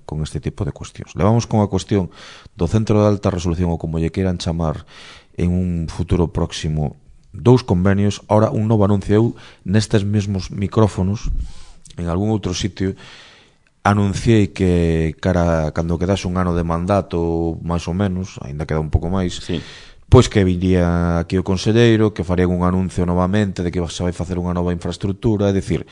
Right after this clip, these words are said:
Speaker 1: síguense rindo da xente facendo anuncios, anuncios, anuncios, e nada de licitacións, nada de actuacións concretas, nada de plazos concretos. Aquí só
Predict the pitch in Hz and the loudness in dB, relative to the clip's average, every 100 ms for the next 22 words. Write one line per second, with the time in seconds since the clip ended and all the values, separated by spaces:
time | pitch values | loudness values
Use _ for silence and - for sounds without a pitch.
0 | - - - - - 117 110 110 95 101 | -20 -20 -20 -12 0 2 2 -2 -4 -4
1 | 98 101 98 113 101 92 87 98 92 90 | -2 -2 -2 -4 -4 -6 -6 -4 -2 -2
2 | 104 90 82 87 92 90 87 98 101 95 | -2 -2 -6 -2 -4 -4 -6 -4 -4 -4
3 | 92 - _ _ _ - - - - - | -6 -8 _ _ _ -12 -12 -12 -12 -6
4 | 87 92 85 87 - - - 76 78 82 | -4 -2 -4 -6 -10 -20 -8 -4 -4 -6
5 | - - 95 92 90 - - - - - | -8 -6 -4 -2 -4 -10 -18 -20 -20 -18
6 | - 87 82 80 82 82 - - 82 - | -6 -2 -2 0 -2 -4 -6 -4 -4 -4
7 | 82 90 87 85 82 90 87 80 - 82 | -6 -4 -4 -2 -2 -2 0 -2 -4 -8
8 | - - 78 87 85 80 76 80 | -8 -10 -6 -4 -4 -6 -6 -4